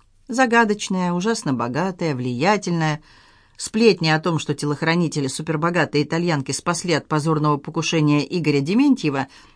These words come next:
распространились с молниеносной скоростью. Игорь воспрепятствовал тому, чтобы сообщение об этом появилось в новостях. Реклама такого рода ему не требовалась.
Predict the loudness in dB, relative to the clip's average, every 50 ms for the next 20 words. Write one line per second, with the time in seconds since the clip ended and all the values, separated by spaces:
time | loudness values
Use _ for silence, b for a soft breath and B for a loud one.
0 | b b 0 0 0 0 -2 -6 -4 0 0 2 2 2 2 2 0 0 -2 -4
1 | -2 0 0 2 2 2 2 2 0 0 -2 -2 -2 -4 -4 -4 -4 -6 -6 -6
2 | -6 -8 -12 -14 -16 -16 -18 _ _ _ _ B B B B B B B B B
3 | B B 2 4 6 6 6 6 4 2 2 2 0 0 2 4 4 4 2 0
4 | -2 -2 -2 -2 -2 -2 -2 -2 0 -2 -2 -4 -4 -6 -4 -4 -2 0 0 0
5 | 0 -2 -2 0 2 4 4 4 4 2 2 0 0 0 0 -2 -4 -6 -8 -8
6 | -10 _ _ -2 0 0 2 4 4 4 2 2 0 -4 b b b b b b
7 | -4 -2 0 0 2 2 2 0 0 -4 -8 -12 -12 -14 -20 b b b b b
8 | -2 -2 -2 0 0 2 4 6 6 6 4 2 0 -2 -2 -2 0 0 0 0
9 | 0 0 0 0 0 0 0 2 2 2 2 0 0 0 2 2 0 0 -4 -6
10 | -8 -8 -10 -12 -12